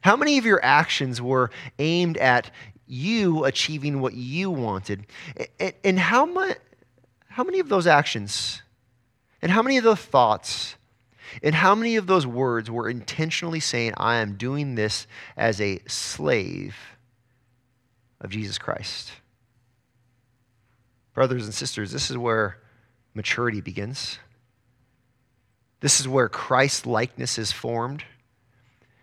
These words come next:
This is where church becomes something so much more than a, a service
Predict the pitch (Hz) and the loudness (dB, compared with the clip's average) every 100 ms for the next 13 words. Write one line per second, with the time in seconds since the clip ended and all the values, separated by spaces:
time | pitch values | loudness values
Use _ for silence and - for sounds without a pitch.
0 | _ _ 180 202 247 208 160 - 196 175 | _ _ 2 4 6 6 6 4 4 4
1 | - 160 160 143 - 180 175 147 - - | 2 0 0 0 0 0 0 -2 -4 -4
2 | - - 196 220 220 185 170 - 123 131 | -2 2 4 6 4 4 4 2 -2 -2
3 | 120 104 101 - - 131 143 139 127 - | 0 0 0 -6 -16 -4 2 2 0 -6
4 | _ _ _ _ _ _ _ _ _ - | _ _ _ _ _ _ _ _ _ -20
5 | _ _ _ - - 185 143 92 - - | _ _ _ -4 -2 0 0 -2 -4 -6
6 | - | -8